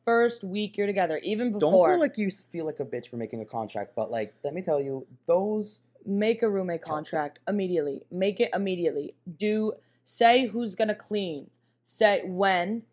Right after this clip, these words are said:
Speaker 1: who, what, when, where, why. Say what you're gonna do with conflicts. A l-, we didn't have a lot of conflicts in our year, um, together, but if we did,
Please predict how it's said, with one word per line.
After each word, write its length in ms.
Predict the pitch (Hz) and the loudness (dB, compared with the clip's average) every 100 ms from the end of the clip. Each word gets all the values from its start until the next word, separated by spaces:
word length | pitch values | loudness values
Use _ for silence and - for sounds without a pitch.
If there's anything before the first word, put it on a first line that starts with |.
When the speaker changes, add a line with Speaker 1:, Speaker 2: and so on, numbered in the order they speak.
| _ | _
Speaker 1:
who, 260 | - 226 240 | -4 -2 -2
what, 440 | 190 202 202 156 | 4 6 4 2
when, 360 | 180 196 214 196 | 2 4 4 2
where, 280 | 185 185 | 2 2
why. 440 | 165 160 160 131 - _ _ - | 0 4 4 4 -4 _ _ -18
Say 640 | - 247 240 247 240 226 | -2 6 8 8 4 -2
what 360 | 156 170 226 | -4 -2 -2
you're 120 | 240 226 | -2 -2
gonna 200 | 202 180 | -2 -4
do 160 | 170 | -4
with 180 | 156 151 | -4 -4
conflicts. 720 | - 147 143 - 139 - - - | -8 -10 -10 -10 -10 -10 -18 -10
A 40 | - | -8
l-, 220 | 180 170 | -6 -6
we 180 | 196 220 | -6 -2
didn't 240 | 269 269 | 0 -2
have 280 | 185 160 147 | -4 -4 -2
a 60 | 185 | 0
lot 220 | 190 214 | 0 -2
of 100 | - | -4
conflicts 600 | 226 220 220 226 226 - | -4 -4 -4 -6 -6 -10
in 160 | 180 | -8
our 520 | 180 170 170 165 160 - | -4 -2 0 0 -2 -8
year, 480 | - 196 226 254 277 _ _ _ - | -10 -4 -2 -4 -8 _ _ _ -12
um, 460 | 165 165 165 160 - | -6 -4 -6 -10 -8
together, 500 | 214 247 254 285 277 _ _ _ _ | -2 0 2 0 -4 _ _ _ _
but 340 | 208 208 196 - | 0 2 0 0
if 260 | 208 208 208 | -2 -2 -4
we 140 | 214 | -6
did, 520 | 180 285 254 240 214 | -2 2 4 4 0